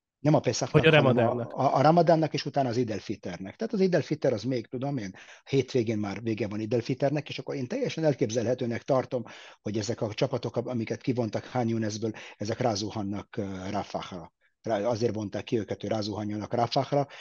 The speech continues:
Speaker 1: és azért vonták ki a csapatokat, hogy he-, he-, teret adjanak a lakosságnak, hogy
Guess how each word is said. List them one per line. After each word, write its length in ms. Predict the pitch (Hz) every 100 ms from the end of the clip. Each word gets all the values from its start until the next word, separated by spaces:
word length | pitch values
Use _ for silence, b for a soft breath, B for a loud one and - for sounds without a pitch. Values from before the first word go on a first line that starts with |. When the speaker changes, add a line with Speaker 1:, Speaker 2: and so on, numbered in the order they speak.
| B -
Speaker 1:
és 260 | 113 -
azért 500 | 151 127 117 117 -
vonták 340 | 123 117 107 107
ki 100 | 127
a 40 |
csapatokat, 600 | - 120 110 117 117 -
hogy 140 | 107
he-, 120 | - - -
he-, 200 | 110 _ _ - 98 113 -
teret 300 | 131 113 -
adjanak 360 | 117 113 104 117
a 40 |
lakosságnak, 640 | 120 123 120 - 98 101
hogy 120 | -